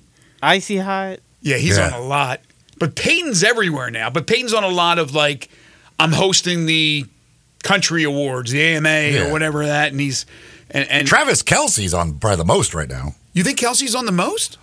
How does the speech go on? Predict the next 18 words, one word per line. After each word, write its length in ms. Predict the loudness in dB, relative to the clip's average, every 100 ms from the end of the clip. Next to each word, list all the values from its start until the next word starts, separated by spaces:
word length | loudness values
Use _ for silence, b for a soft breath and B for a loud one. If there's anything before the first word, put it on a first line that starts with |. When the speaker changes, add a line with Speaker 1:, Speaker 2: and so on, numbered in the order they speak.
| -12
Speaker 3:
Well, 80 | -4
Kelce 500 | -2 -2 -2 -2 -2
right 200 | -2 0
Speaker 2:
He's 140 | 2
Speaker 3:
now, 80 | 2
Speaker 2:
on 60 | 2
a 80 | 2
lot. 220 | 2 2
Speaker 3:
he 60 | 0
has, 320 | 0 -2 -6 -12 _ _ -4
he 120 | 0
has 200 | 2 0
State 340 | -2 -2 -4 -2
Farm. 480 | 0 0 2 0
He 120 | 0 0
has 220 | 0 -2
the, 500 | -2 -2 0 -2 -4 -10 _ _ _ _ _ -4
uh, 320 | -2 -2